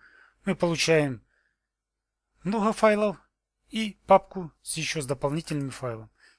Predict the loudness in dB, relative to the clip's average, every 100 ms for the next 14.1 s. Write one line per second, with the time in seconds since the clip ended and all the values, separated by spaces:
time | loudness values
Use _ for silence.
0 | -4 0 0 0 -2 0 -2 -2 -2 -2
1 | -4 -6 -8 -12 -20 _ -6 -4 -2 0
2 | 0 -2 -8 -8 -12 -20 _ _ _ _
3 | _ _ 2 4 6 4 4 2 2 _
4 | -2 0 0 -4 -8 -4 0 0 0 -4
5 | -4 -4 -4 -6 -4 -4 -4 -6 -8 -4
6 | -2 -2 -4 -8 -10 -8 -4 -4 -4 -6
7 | -4 -2 2 0 0 -6 -8 -8 -6 -6
8 | -6 _ -20 _ _ _ -2 2 4 2
9 | -2 -2 0 0 0 -6 -10 -10 -6 -2
10 | -2 -4 -8 -8 -14 _ _ _ _ -10
11 | -6 -2 0 2 2 -2 -8 _ _ _
12 | _ _ -2 0 2 -2 -2 -6 -4 -4
13 | -8 _ _ _ 2 2 2 -2 -2 -2
14 | -2